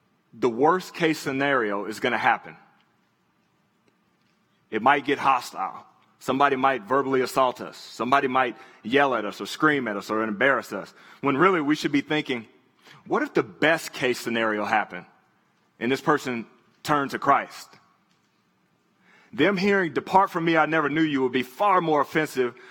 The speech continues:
for someone you've interacted with because you've never shared Christ. Even if you walked away from the situation because they put their hand out and rejected you and you couldn't get anywhere, First Corinthians tells us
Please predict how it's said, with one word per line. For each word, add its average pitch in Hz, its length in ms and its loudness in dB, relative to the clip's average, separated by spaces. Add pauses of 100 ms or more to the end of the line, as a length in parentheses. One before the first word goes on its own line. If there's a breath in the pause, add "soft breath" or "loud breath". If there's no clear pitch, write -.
(120)
for 135 100 -2
someone 139 500 0
you've 160 160 0
interacted 147 500 2
with 120 180 0
because 127 300 -2
you've 123 140 -6
never 131 220 0
shared 127 360 -2 (180)
Christ. 110 500 0 (1500 soft breath)
Even 269 260 0
if 233 140 -4
you 240 80 0
walked 208 380 2
away 156 400 2 (600)
from 156 180 2
the 139 60 2
situation 160 600 0
because 143 340 2
they 151 140 4
put 180 180 -2
their 156 140 2
hand 160 280 0
out 165 140 4
and 127 100 -4
rejected 151 480 0
you 185 140 -2 (160 loud breath)
and 131 180 -2
you 135 80 2
couldn't 165 280 2
get 156 160 2
anywhere, 175 500 0 (1500 soft breath)
First 185 260 2
Corinthians 175 480 -2
tells 175 300 2
us 147 200 -2